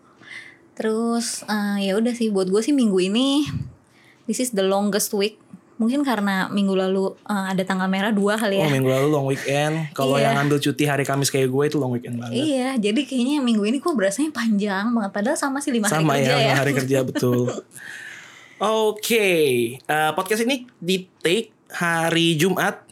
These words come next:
Speaker 2: tanggal, tanggal berapa sekarang? Dua enam ya? Tanggal dua enam. Jadi ini lagi heboh-hebohnya Avengers. Lu udah nonton belum?
Speaker 1: Ya belum lah, nggak dapet tiketnya gue.
Speaker 2: Eh, nggak
Speaker 1: Pertama
Speaker 2: dapet ya?
Speaker 1: nggak dapet tiketnya, yang kedua,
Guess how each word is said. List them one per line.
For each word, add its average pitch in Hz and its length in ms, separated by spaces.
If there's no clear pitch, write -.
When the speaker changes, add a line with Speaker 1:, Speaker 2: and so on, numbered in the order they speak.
Speaker 2:
tanggal, 156 640
tanggal 151 220
berapa 135 100
sekarang? 120 240
Dua 127 540
enam 196 200
ya? 139 140
Tanggal 131 200
dua 131 140
enam. 123 320
Jadi 127 240
ini 160 140
lagi 131 260
heboh-hebohnya 127 560
Avengers. 127 340
Lu 180 80
udah 185 120
nonton 185 180
belum? 131 180
Speaker 1:
Ya 202 160
belum 180 320
lah, 247 160
nggak 190 160
dapet 175 180
tiketnya 226 320
gue. 220 140
Speaker 2:
Eh, 240 80
nggak 233 140
Speaker 1:
Pertama - 280
Speaker 2:
dapet 269 120
ya? 277 120
Speaker 1:
nggak 208 220
dapet 170 240
tiketnya, 185 460
yang 180 160
kedua, 180 340